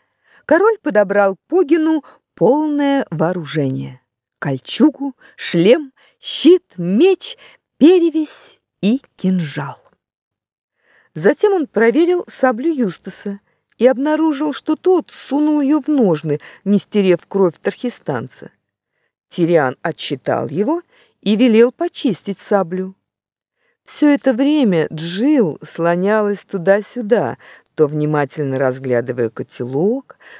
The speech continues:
то с завистью наблюдая за единорогом и ослом,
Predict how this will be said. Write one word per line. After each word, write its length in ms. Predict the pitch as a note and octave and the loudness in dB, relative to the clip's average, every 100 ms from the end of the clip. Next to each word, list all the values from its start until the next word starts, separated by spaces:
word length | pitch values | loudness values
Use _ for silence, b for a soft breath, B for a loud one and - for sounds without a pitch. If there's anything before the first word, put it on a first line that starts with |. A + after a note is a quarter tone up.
| B _ | B _
то 200 | G4 F#4 | 0 0
с 40 | |
завистью 640 | A#3+ B3+ C4+ E4+ - F4 | 2 2 2 -2 -6 -4
наблюдая 640 | D#4 G#3+ A3 F3+ A3 C4+ D#4+ - | -2 0 0 2 2 2 -2 -10
за 320 | G3 A3+ D#4 | -6 -2 -2
единорогом 800 | - B3 C4+ C#4+ A#3+ G#3 G3+ C4 | -2 -4 0 2 2 2 0 -2
и 100 | D#4 | -2
ослом, 560 | E4+ - G3 E3 D3+ D3+ | -6 -8 -4 -2 -2 -6